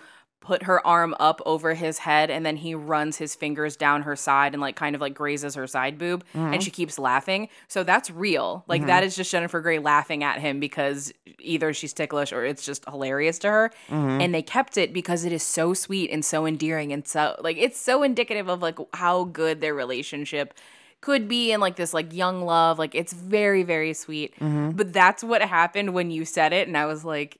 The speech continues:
Speaker 1: "Yeah, he's the Swayze-est." <laughs> Like, it's
Speaker 2: Ah.
Speaker 1: unbelievable. And the thing people also, I think, often forget and shouldn't, I,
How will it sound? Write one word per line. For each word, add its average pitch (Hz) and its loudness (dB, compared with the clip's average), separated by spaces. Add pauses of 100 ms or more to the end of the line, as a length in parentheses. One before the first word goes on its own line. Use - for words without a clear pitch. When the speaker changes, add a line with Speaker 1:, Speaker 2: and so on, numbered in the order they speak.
(140)
Speaker 1:
"Yeah, 156 -2 (340)
he's 165 -4
the 180 -4
Swayze-est." 170 0
<laughs> 233 2
Like, 277 2 (380)
it's - - (180)
Speaker 2:
Ah. 185 4
Speaker 1:
unbelievable. 240 4
And 226 -2
the 240 0
thing 311 0
people 262 -2
also, 170 2
I 165 -2
think, 151 -10
often 135 -6
forget 139 -4
and 131 -6
shouldn't, 160 -6
I, 160 -2